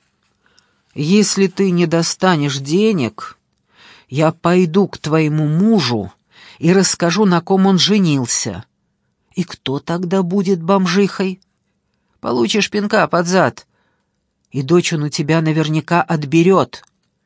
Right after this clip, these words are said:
"И правильно, такой, как ты, ребенка не доверишь". "Ты просто завидуешь. У тебя-то никогда не было ни мужа, ни детей". "Послушай",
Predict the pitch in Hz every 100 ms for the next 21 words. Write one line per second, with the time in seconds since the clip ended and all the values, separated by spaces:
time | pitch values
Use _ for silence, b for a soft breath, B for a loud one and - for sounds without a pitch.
0 | _ _ 202 - 226 196 110 98 82 -
1 | _ _ _ _ _ _ _ - - 165
2 | 139 147 - 160 151 139 - - 151 139
3 | 143 120 135 127 127 139 135 104 - -
4 | - _ _ _ _ _ _ _ _ _
5 | _ _ _ _ _ - 202 240 233 -
6 | - 226 220 214 196 _ _ - 190 240
7 | 240 247 147 139 - - b b b b
8 | b - 285 233 202 196 196 214 190 226
9 | 202 180 165 180 190 220 202 175 151 143
10 | 143 - 147 143 139 _ _ _ _ _
11 | _ _ _ _ _ _ _ _ _ _
12 | _ - 165 - - 190 196 - - 139
13 | 139